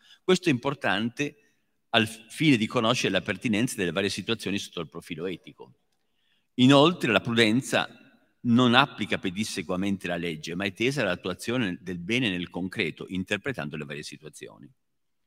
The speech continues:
In quinto luogo, il tema della natura umana, della legge naturale come semi di virtù.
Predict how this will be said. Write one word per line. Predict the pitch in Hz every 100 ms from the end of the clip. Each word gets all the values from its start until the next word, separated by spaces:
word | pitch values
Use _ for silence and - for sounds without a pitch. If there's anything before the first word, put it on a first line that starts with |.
| _ _ _ _ - - _ _ _ _ _ _ _ _ -
In | 151
quinto | 202 185 196
luogo, | 165 139 151 180 - _ _ _ _ _ _ _ _ _ _ _ _ _ _ _ _
il | 135 123
tema | - 165 170 160 -
della | 123 120 120
natura | 120 120 151
umana, | 143 113 113 139 143
della | 107
legge | 107 113 117
naturale | 107 110 107 120 127 - _ _
come | 113 113
semi | 107 - 107 110 110
di | 98
virtù. | 87 82 - -